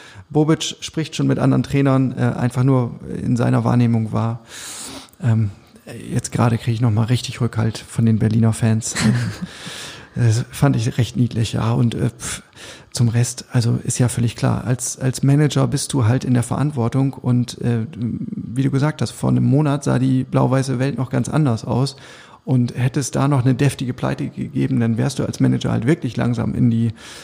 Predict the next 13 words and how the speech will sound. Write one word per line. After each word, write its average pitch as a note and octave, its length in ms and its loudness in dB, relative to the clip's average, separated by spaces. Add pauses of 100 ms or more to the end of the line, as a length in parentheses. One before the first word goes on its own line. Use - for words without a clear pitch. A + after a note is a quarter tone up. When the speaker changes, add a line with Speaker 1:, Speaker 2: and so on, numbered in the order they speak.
(100)
Speaker 1:
Verlegenheit, C3 880 2
äh, B2+ 200 2
gekommen, B2+ 680 0
zu - 140 0
reagieren. C3 680 2
Und A#2+ 220 -2
wenn B2 100 0
du A#2 160 -2 (380)
dann F3+ 300 4
aber C3 280 2
erst - 520 -8
anfängst B2 440 -2
nachzudenken - 840 -2